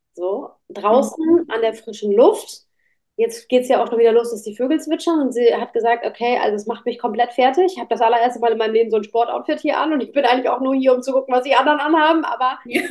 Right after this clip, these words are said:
Speaker 1: <laughs> es hilft mir, es hilft mir und es bringt mich irgendwie vorwärts.“ Und das... Ähm, ist genau eigentlich das, was du gesagt hast. Das ist so ein bisschen das Henne-Ei-Problem eigentlich, ne? Weil,
Speaker 2: Mhm.
Speaker 1: ähm, wenn ich nicht kann, dann kann ich mir, dann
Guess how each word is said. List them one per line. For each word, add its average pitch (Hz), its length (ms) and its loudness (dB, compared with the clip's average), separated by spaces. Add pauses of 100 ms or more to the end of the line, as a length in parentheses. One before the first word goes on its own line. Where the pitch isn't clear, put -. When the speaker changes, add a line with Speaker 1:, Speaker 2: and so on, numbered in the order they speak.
(100)
Speaker 1:
<laughs> - 180 -12
es - 140 -2
hilft - 560 2 (180)
mir, 311 200 2 (680)
es 269 180 0
hilft 320 320 4
mir 294 360 0
und 254 220 -2
es 254 140 -6
bringt 262 280 -4
mich 240 160 -4
irgendwie 254 240 -2
vorwärts.“ 180 580 -2
Und 208 200 0
das... 214 400 -2
Ähm, 208 600 -2 (760)
ist - 160 -2
genau 240 280 6
eigentlich 233 240 0
das, 240 160 -10
was 214 140 -10
du 269 100 -6
gesagt 190 280 0
hast. 196 100 -10
Das 208 80 -6
ist 208 60 -10
so 226 60 -2
ein 214 40 -2
bisschen 202 200 -2
das 196 160 -4
Henne-Ei-Problem 190 880 -2
eigentlich, 175 520 -4
ne? 214 220 -2
Weil, 185 400 -2
Speaker 2:
Mhm. 190 320 -2
Speaker 1:
ähm, - 0 - (460)
wenn 202 120 4
ich 208 140 2
nicht 202 220 0
kann, 254 500 -4 (300)
dann 202 140 -2
kann 220 140 -2
ich 214 160 -2
mir, 214 320 -2 (320)
dann 202 300 0